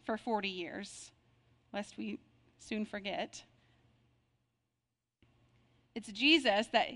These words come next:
as he fasts and is tempted in order to prove his trust in God, that kind of proves his own trustworthiness.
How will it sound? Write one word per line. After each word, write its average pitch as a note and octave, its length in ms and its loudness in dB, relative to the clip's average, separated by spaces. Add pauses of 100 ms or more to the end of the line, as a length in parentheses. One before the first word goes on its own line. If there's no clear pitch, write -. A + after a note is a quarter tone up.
as A3+ 180 0
he D#4 140 2
fasts G#3+ 680 2
and G#3+ 160 0
is G3+ 140 -6
tempted A#3 480 2
in G#3+ 100 0
order A3+ 200 2
to A#3+ 120 -4
prove A#3+ 300 -2
his G4 240 2
trust A#3+ 340 2
in G#3 140 0
God, G3 420 4 (540)
that B3+ 160 2
kind C#4+ 180 6
of B3+ 140 0
proves D#4+ 360 2
his C#4+ 180 4
own C4 340 4
trustworthiness. B3+ 1300 0